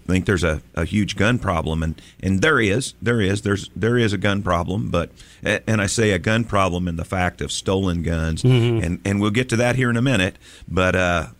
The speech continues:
Speaker 1: we, we, uh, we see a lot of retaliation, and it's among the same groups.
Speaker 2: Kind of gang-related, possibly drug, uh, drug sales-related, and all that goes along with that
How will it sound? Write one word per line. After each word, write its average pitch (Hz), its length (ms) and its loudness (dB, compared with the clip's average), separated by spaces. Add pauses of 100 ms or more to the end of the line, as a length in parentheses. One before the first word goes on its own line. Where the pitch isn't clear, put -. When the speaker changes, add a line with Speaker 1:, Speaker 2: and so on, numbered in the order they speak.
(420)
Speaker 1:
we, 92 280 0 (100)
we, 104 360 2
uh, 87 360 0 (840)
we 95 240 -2
see 104 280 2
a 87 100 2
lot 92 280 2
of 82 100 0
retaliation, 87 880 -2
and 80 120 -2
it's - 360 -4 (320)
among 95 320 0
the 78 60 -2
same 87 240 0
groups. 78 500 -2
Speaker 2:
Kind 135 200 4
of 110 120 -2
gang-related, 147 880 2
possibly 113 480 0
drug, 135 580 0
uh, 131 480 2
drug 120 300 0
sales-related, 135 1160 2
and 110 140 2
all 117 220 2
that 110 120 -2
goes 120 280 2
along 117 320 4
with 107 160 0
that 107 540 -2